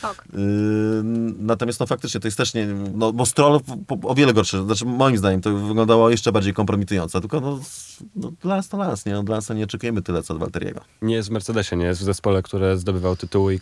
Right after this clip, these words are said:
Speaker 3: nie jest w zespole, który walczy w tym roku jeszcze, e, o tytuł. Ale skoro o Astonie Martinie mowa, e, no to żal nam na pewno Sebastiana Vettela, którym, e, który jednak nie będzie miał tego drugiego miejsca, w zasadzie już, e, nie ma,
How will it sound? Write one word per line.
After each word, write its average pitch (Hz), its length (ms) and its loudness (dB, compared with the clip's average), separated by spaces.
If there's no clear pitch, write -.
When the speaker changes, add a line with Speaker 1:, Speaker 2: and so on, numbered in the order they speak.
Speaker 3:
nie 98 120 -2
jest 95 280 -4
w - 40 -10
zespole, 92 320 0
który 101 200 0
walczy 95 320 0
w - 60 -12
tym 92 140 0
roku 92 220 -2
jeszcze, 87 460 -2
e, 85 40 -4
o 87 300 0
tytuł. 90 320 -2
Ale 185 220 2
skoro 120 360 0
o 87 80 0
Astonie 92 440 -2
Martinie 87 500 -4
mowa, 104 340 0
e, 98 260 2
no 117 120 2
to 143 120 -6
żal 147 200 2
nam 92 140 0
na 85 100 -4
pewno 87 260 -4
Sebastiana 87 480 -2
Vettela, 90 320 -2
którym, 92 340 -4
e, 90 40 -2
który 104 240 -2
jednak 131 340 0
nie 123 120 2
będzie 107 280 2
miał 80 280 -2
tego 82 240 -2
drugiego 82 300 -2
miejsca, 80 300 -2
w 82 40 -4
zasadzie 85 300 -4
już, 87 280 -4
e, 82 140 0
nie 82 160 -2
ma, 127 200 2